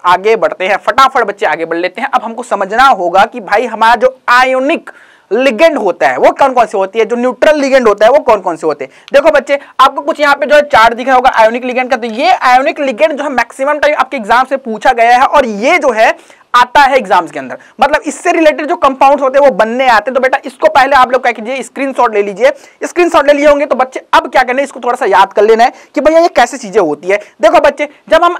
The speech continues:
ionic ligand की बात करूंगा, ionic मतलब ऋणायनिक ligand की बात करूंगा, ठीक है,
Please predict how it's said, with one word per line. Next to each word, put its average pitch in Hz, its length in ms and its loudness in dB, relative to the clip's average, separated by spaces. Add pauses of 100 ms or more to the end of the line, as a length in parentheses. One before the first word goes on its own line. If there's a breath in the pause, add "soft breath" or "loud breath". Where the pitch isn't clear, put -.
ionic 294 400 0
ligand 311 460 0
की 349 140 -4
बात 240 280 2
करूंगा, 170 360 -2 (480 loud breath)
ionic 170 420 0 (160)
मतलब 214 280 0
ऋणायनिक 247 580 0 (240 soft breath)
ligand 262 400 -4
की 349 100 0
बात 285 220 2
करूंगा, 196 300 2 (280)
ठीक 330 100 2
है, - 140 0